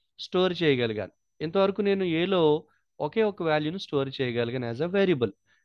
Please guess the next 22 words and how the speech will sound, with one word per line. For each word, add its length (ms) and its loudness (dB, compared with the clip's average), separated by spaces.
ఇప్పుడు 160 -2
ఇదే 300 4
A 140 4
అనే 240 0
వేరియబుల్, 440 0
you 120 -10
can, 260 -2
uh, 320 0
consider 440 0
it 140 -2
is 140 -2
a 100 -2
variable. 460 0
ఇదే 200 4
A 120 6
అనే 180 2
వేరియబుల్‌లో 500 0
నేను 260 -4
ఒకేసారి 640 -2
టెన్ 200 4
డిఫరెంట్ 600 0
ఆబ్జెక్ట్స్, 520 -4